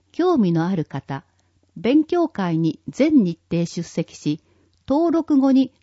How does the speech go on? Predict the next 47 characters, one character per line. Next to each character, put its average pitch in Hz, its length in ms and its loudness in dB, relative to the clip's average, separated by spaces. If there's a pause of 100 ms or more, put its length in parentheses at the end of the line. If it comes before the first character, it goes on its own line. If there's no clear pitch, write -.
図 240 100 -4
書 381 140 -4
館 247 240 0
の 151 120 0
お - 40 -2
話 247 380 0
会 165 260 -6
で 147 100 -6
活 175 280 -8
動 277 200 2
で 254 140 -2
き 277 100 -2
る 208 80 -2
方 151 300 -6
の 147 220 -4
受 165 180 -4
講 254 360 2
を - 140 -2
お 151 80 -2
待 196 320 -4
ち - 0 -
し - 80 -14
て 170 100 -6
い 165 100 -2
ま 151 120 -2
す。 - 180 -16 (1300)
日 254 280 0
時、 160 260 -6 (360)
五 311 140 0
月 311 260 -2
二 240 160 4
十 190 240 -2
九 - 160 -4
日 175 300 -2
火 151 160 -4
曜、 170 320 -2 (400)
十 339 220 2
四 240 140 4
時 - 140 -6
か 151 120 -6
ら 143 140 -4
十 233 220 0
六 285 240 0
時 151 120 -4
三 170 280 -6
十 175 120 -8
分。 - 380 -12